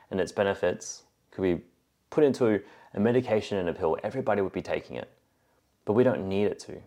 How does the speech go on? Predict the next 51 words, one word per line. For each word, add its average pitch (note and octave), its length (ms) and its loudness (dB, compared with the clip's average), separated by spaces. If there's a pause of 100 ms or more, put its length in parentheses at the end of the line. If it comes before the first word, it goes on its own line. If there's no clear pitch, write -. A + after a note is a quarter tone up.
(300)
because F#2 260 -4
all G2+ 120 0
we G#2+ 140 0
need G2+ 180 -2
to F2+ 80 -8
do E2 300 -4 (420)
is E2 100 -8
exercise D#2 540 -6
two - 160 -6
or A#2 100 -4
three G#2+ 180 -2
times F2+ 300 -8
per E2 100 -4
week, D#2 360 -6 (480)
do A2 180 6
it B2 40 6
a - 20 2
little A2+ 160 2
bit G#2 120 0
safer D#2+ 360 -6
than D#2+ 180 -4
you E2 80 -10
think. - 420 -12 (300)
There's F2+ 140 -10
no A#2+ 180 2
need B2+ 160 2
to G#2 60 -4
jump F#2 320 -2
and E2 200 -8
run D2 200 -6
unless D#2+ 300 -6
you G#2+ 60 -10
feel G#2 200 -6
like D#2+ 160 -4
that's F2+ 240 -6
necessary E2 560 -8
for F2+ 140 -8
your E2 120 -6
actual E2 400 -8
goals. - 560 -8 (640)
But E2+ 100 -4
we F2 100 -2
just G2 260 -6
need G2+ 140 -4
to F2+ 60 -8
train E2 300 -6
smarter, - 460 -12 (720)
lift F#2+ 260 0
appropriately, E2+ 800 0 (300)
let F#2 200 -4
your, F#2 260 0